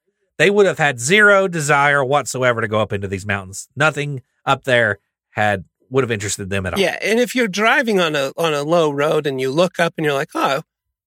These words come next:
Speaker 2: wonder where all those tents are, one, one fifteenth of the way up Mount Everest. Let's, let's drive our car there, seventeen percent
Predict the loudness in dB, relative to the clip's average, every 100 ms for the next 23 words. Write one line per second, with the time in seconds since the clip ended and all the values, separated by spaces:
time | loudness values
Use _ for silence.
0 | -6 -2 0 0 2 0 0 -2 -2 -6
1 | -2 0 0 -2 0 2 2 0 -4 _
2 | _ _ -2 0 0 -4 -8 _ _ _
3 | _ _ _ -4 -2 -2 -4 -8 -6 -4
4 | -4 -4 -6 -4 -2 -2 -2 -4 -6 _
5 | -10 -6 -2 -2 -2 -4 -4 -6 -4 -4
6 | -4 -6 -4 -4 -2 0 2 0 0 0
7 | 2 2 0 -2 -2 -6 -12 _ _ _
8 | _ -10 -6 -6 -8 -8 -8 -8 -6 -8
9 | -4 -6 -6